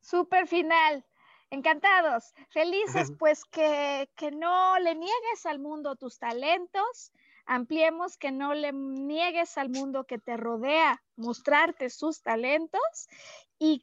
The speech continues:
Speaker 1: que elijan ser felices y en una semana más, cuando tenemos nuevamente al aire una transmisión distinta, elijan sintonizar con nosotros. Alfonso, gracias.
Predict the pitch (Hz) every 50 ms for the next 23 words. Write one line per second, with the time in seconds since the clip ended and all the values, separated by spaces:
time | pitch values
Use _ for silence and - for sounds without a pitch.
0 | _ - - 311 311 302 302 302 294 294 294 285 277 - 277 277 311 392 415 -
1 | 523 480 403 - 453 415 381 - 349 302 294 302 349 415 453 - - 403 370 370
2 | 381 - - - - 294 285 277 277 277 277 269 269 269 269 269 269 262 - -
3 | 277 277 285 320 339 359 359 339 - 330 294 285 294 285 277 277 269 262 269 277
4 | 277 285 254 240 - - 294 269 254 233 - 262 262 262 269 277 285 294 294 302
5 | 269 302 320 330 320 294 277 277 277 277 - 277 247 247 247 247 247 269 277 269
6 | 285 277 277 262 - 240 240 233 233 233 233 - 247 247 247 240 247 247 240 -
7 | - 262 262 269 254 240 269 - - - 311 311 330 320 - - 403 466 - -
8 | - - - - - - _ - 262 285 294 294 269 - 330 320 - 294 269 233
9 | 262 247 240 247 233 - 285 262 262 - - 269 254 254 254 247 - 294 285 277
10 | - 294 277 277 277 - - - 294 285 311 349 339 - 349 320 302 311 320 320
11 | 311 - - 254 208 220 - - - _